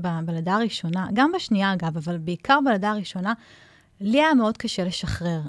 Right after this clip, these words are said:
אני ממש לא יכולתי לשאת את המחשבה שמישהו אחר ייגע לי בתינוק, זה ברמה של חודשיים, שלושה לדעתי, חוץ משניים, שלושה אנשים בודדים,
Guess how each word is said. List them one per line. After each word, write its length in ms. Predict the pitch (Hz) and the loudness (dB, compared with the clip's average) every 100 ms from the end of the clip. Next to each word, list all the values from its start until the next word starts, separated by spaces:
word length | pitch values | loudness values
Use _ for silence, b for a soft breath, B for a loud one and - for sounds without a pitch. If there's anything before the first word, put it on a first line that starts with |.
| - 196 | -6 -2
אני 180 | 190 | 0
ממש 300 | 196 226 330 - | 2 2 2 0
לא 60 | 277 | -2
יכולתי 320 | 277 269 214 | -2 -4 -4
לשאת 360 | 175 - 240 | -6 -4 -2
את 100 | 262 | 0
המחשבה 600 | 208 170 - - 160 190 339 | 0 -2 -4 -4 -2 0 0
שמישהו 500 | - 202 233 262 262 | -2 -2 0 0 -2
אחר 160 | 208 262 | -2 -2
ייגע 280 | 220 185 190 | -2 -2 -2
לי 100 | 196 | -2
בתינוק, 560 | 185 185 175 247 - B B B B B | -4 -2 0 0 -2 B B B B B
זה 180 | 185 190 - | -2 -2 0
ברמה 300 | 202 196 240 | 0 2 2
של 100 | 320 | 2
חודשיים, 480 | - 220 - 247 254 | -2 -4 2 2 2
שלושה 360 | - 180 226 226 | -2 -4 0 0
לדעתי, 400 | 226 233 247 233 | 2 0 -2 -4
חוץ 260 | 247 - 247 202 - _ - | -4 0 0 0 -4 _ -14
משניים, 380 | - 226 220 233 | -2 2 2 2
שלושה 320 | 196 - 220 | -2 0 0
אנשים 380 | 208 - 220 214 | 0 0 0 0
בודדים, 640 | 185 196 175 175 208 269 | 0 0 2 2 2 2